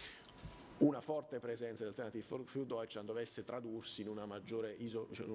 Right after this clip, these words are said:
in un isolazionismo della Germania nei confronti dello scenario europeo e nei confronti dell'Italia.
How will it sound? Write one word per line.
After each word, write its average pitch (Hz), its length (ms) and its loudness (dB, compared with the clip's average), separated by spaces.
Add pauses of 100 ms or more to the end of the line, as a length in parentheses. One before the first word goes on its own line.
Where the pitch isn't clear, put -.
(120)
in 117 120 -4
un 117 60 0
isolazionismo 120 1000 0
della 107 180 0
Germania 113 480 -2
nei 104 140 -4
confronti 110 420 -4
dello 107 120 -2
scenario 107 320 -2
europeo 104 520 -2
e 107 120 -2
nei 104 200 -4
confronti 101 520 -4
dell'Italia. 90 680 -2